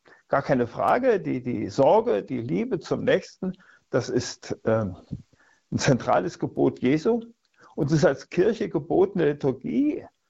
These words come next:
für mich ganz eigenartig. Vielleicht kann man nachher noch mal drauf zu sprechen kommen, äh, dass wir als Priester auch alleine Eucharistie feiern sollen, ähm, wo plötzlich das irgendwo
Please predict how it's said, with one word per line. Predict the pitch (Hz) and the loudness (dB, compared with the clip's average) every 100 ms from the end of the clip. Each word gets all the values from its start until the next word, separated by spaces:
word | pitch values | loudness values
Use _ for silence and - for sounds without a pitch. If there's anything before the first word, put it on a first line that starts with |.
| _ _ _ | _ _ _
für | - 147 | 0 2
mich | 160 - | 2 0
ganz | 135 139 | -2 0
eigenartig. | 143 147 214 247 180 214 214 185 - _ _ | 2 2 2 -2 0 -2 -4 -8 -12 _ _
Vielleicht | - 127 127 | -2 -2 0
kann | 143 | 0
man | 135 | 0
nachher | 165 190 | 0 0
noch | 175 160 | 0 0
mal | 156 | 0
drauf | 139 143 | -2 -6
zu | - | -6
sprechen | 120 - 160 175 151 | -6 -2 -2 -2 0
kommen, | 165 165 135 _ - _ _ - | 0 0 -4 _ -20 _ _ 2
äh, | 123 123 | 4 4
dass | 127 - | 0 -2
wir | 143 | 2
als | 110 - | 2 0
Priester | - 147 165 - 143 135 - | 0 0 0 2 2 2 0
auch | 127 123 | 0 0
alleine | 113 113 123 196 - | 0 2 4 2 0
Eucharistie | 170 170 147 - - 190 | -2 -4 -6 -8 -6 -6
feiern | - - 147 143 120 | -2 0 2 2 0
sollen, | 127 127 185 269 254 _ _ _ _ - - | 2 2 2 -2 -8 _ _ _ _ -10 0
ähm, | 131 123 - _ - | 0 0 -8 _ -12
wo | 113 135 | -2 0
plötzlich | 123 170 156 - | 2 0 -2 -2
das | 135 - | -2 0
irgendwo | 156 151 143 139 135 | 0 0 2 2 2